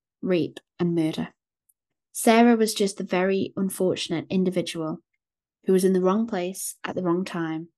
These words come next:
and played a part in his sick and twisted plan. On Sunday, twenty-eighth February, three days before Sarah's abduction, Cousins contacted a car hire firm in Dover to lease a white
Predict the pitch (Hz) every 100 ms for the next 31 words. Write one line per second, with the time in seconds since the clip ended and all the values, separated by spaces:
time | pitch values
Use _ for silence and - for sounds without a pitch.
0 | _ _ _ _ _ _ _ _ 175 175
1 | 190 180 - - 175 165 - 185 160 175
2 | - - 160 - - 180 185 170 165 -
3 | 165 - _ 135 143 139 _ _ _ _
4 | _ _ _ _ _ - - 240 240 294
5 | 320 302 285 262 240 - 185 170 160 156
6 | - _ _ - - 254 269 247 240 247
7 | 202 - 185 - 165 180 185 - - -
8 | 143 156 - _ _ _ - 262 294 294
9 | - 214 214 190 - 190 - - - -
10 | 208 214 190 156 139 - 95 87 - 175
11 | 196 175 151 - - _ _ - 233 240
12 | 240 220 202 196 202 -